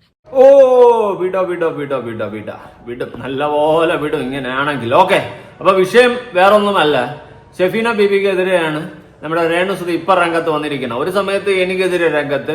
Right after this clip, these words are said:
പിന്നെ ബിജുവിനെതിരെ രംഗത്ത്, ഇപ്പൊ ഷെഫീന ബീബിക്കെതിരെ രംഗത്ത്. ലൈം ലൈറ്റിൽ പിടിച്ച് നിൽക്കാൻ വേണ്ടിയിട്ട് പല കോപ്രായങ്ങളും കാട്ടിക്കൂട്ടുന്നു, അത് തന്നെയാണ് മറ്റൊരു സത്യം. പിന്നെ ഷെഫീന ബീവിയുടെ വീഡിയോസ് ഒന്നും ഞാൻ കണ്ടില്ല, രേണു സുധിയുമായി റിലേറ്റ് ചെയ്ത് എന്താണ് അവർ പറഞ്ഞതെന്നൊന്നും ഞാൻ കണ്ടില്ല, എനിക്കറിയത്തില്ല.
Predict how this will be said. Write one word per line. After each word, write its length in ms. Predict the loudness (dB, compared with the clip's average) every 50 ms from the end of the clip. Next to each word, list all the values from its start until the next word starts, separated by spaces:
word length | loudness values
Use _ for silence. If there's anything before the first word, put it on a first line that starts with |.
| -6
പിന്നെ 240 | -6 -8 -6 -6 -6 -6
ബിജുവിനെതിരെ 640 | -6 -6 -6 -4 -6 -4 -2 -2 -2 -4 -4 -4 -2 -4
രംഗത്ത്, 320 | -4 -4 -4 -6 -6 -6 -8 -10
ഇപ്പൊ 120 | -6 -8 -8 -6
ഷെഫീന 340 | -6 -6 -6 -6 -8 -6 -6 -6
ബീബിക്കെതിരെ 520 | -6 -6 -6 -8 -8 -8 -8 -6 -6 -6 -6 -6
രംഗത്ത്. 340 | -6 -8 -8 -10 -12 -12 -16 -18 -18 -20 -20 -16 -6 -2
ലൈം 200 | 0 2 2 2 2 2
ലൈറ്റിൽ 280 | 2 2 2 0 0 2 2
പിടിച്ച് 240 | 2 0 0 -4 -4 -4
നിൽക്കാൻ 260 | -4 -2 0 0 2 2
വേണ്ടിയിട്ട് 300 | 0 0 -2 -2 -2 0 2 2
പല 100 | 2 2 2 2 4
കോപ്രായങ്ങളും 680 | 2 4 4 4 4 4 4 4 2 0 0 0 0 2
കാട്ടിക്കൂട്ടുന്നു, 640 | 2 0 0 0 -4 -2 -2 -4 -4 -2 -4 -4 -2 -2
അത് 60 | -2 -2 -2
തന്നെയാണ് 300 | -2 -4 -4 -4 -4 -4
മറ്റൊരു 260 | -6 -6 -4 -6 -4 -4 -4
സത്യം. 240 | -6 -6 -10 -12 -12 -16 -20 -20 -20 -16
പിന്നെ 160 | -6 -4 -4 -2 -2
ഷെഫീന 260 | -2 0 0 0 0 2 2
ബീവിയുടെ 300 | 4 6 6 6 4 4 4 4
വീഡിയോസ് 280 | 4 4 4 2 2 0
ഒന്നും 120 | -6 -4 -4
ഞാൻ 100 | -4 -2 -2
കണ്ടില്ല, 280 | -2 -2 0 0 0 0 0
രേണു 180 | 0 -2 -2 -6 -6
സുധിയുമായി 440 | -6 -6 -6 -6 -4 -6 -4 -4 -4 -4
റിലേറ്റ് 260 | -2 -4 -4 -4 -4
ചെയ്ത് 120 | -4 -4 -4
എന്താണ് 220 | -2 -2 -2 -2 0
അവർ 100 | -2 -4 -2 -4
പറഞ്ഞതെന്നൊന്നും 460 | -4 -4 -4 -6 -6 -6 -6 -6 -4 -4
ഞാൻ 100 | -4 -4 -4
കണ്ടില്ല, 300 | -4 -4 -4 -4 -4 -4 -6 -6 -10 -18 -20 -20 -16 -8
എനിക്കറിയത്തില്ല. 520 | -2 4 4 6 6 6 4 2 2 4